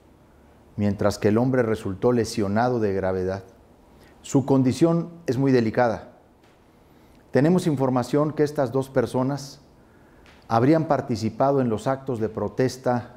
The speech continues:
del día de ayer en la presa La Boquilla. En el trayecto de regreso fueron agredidos, según diversos testimonios y señalamientos,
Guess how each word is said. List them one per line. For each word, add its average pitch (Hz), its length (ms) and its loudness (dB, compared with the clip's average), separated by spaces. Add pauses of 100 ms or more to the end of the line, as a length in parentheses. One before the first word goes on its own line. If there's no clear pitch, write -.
(140)
del 104 260 0
día 120 200 4
de 117 120 2
ayer 110 500 0 (400)
en 101 140 -4
la 95 140 -2
presa 113 300 0
La 98 100 -2
Boquilla. 90 500 -4 (1300)
En 117 100 4
el 123 140 4
trayecto 165 500 4
de 135 220 4
regreso 139 600 0 (1000)
fueron 147 280 2
agredidos, 135 840 0 (640)
según 127 360 0
diversos 139 480 2
testimonios 127 1000 -2 (100)
y - 80 -4
señalamientos, 120 1040 0